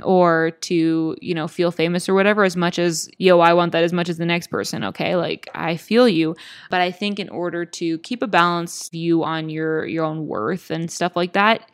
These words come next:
keep it in mind that this is a business and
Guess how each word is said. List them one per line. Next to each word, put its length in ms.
keep 240
it 340
in 200
mind 320
that 160
this 160
is 100
a 40
business 560
and 420